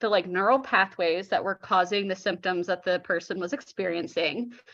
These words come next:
and that new patterns could form then.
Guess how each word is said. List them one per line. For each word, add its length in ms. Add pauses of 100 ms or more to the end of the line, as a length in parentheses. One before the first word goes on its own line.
(180)
and 160
that 180
new 180
patterns 580
could 260
form 400
then. 360